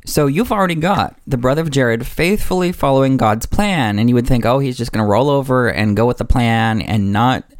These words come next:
say anything about it." And if he does, it's rebellion. But it's not. If you look at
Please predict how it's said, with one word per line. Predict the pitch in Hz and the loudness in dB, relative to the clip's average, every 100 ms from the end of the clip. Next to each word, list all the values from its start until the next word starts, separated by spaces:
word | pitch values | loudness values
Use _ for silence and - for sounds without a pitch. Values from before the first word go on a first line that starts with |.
| - - | -20 -16
say | - 101 98 | -4 -2 0
anything | 117 139 143 135 | 0 0 2 0
about | 120 110 110 107 | 0 0 0 0
it." | 104 - - - - - - - _ _ _ _ _ _ _ _ _ - _ _ - | -2 -4 -10 -20 -20 -20 -20 -20 _ _ _ _ _ _ _ _ _ -20 _ _ -4
And | 139 139 | 2 2
if | 131 | 2
he | 123 | 2
does, | 139 175 104 117 | 2 0 -2 -4
it's | 101 117 | -4 0
rebellion. | 104 95 90 67 57 - - - - - - - | 0 2 0 -2 -8 -14 -16 -18 -20 -20 -20 -2
But | 185 165 | 0 0
it's | 156 - | -4 0
not. | 135 147 208 135 - | 2 4 0 -4 -4
If | 107 127 | -4 0
you | 127 | 2
look | 127 175 185 - | 4 2 -2 -6
at | 107 123 107 - | -2 0 0 -4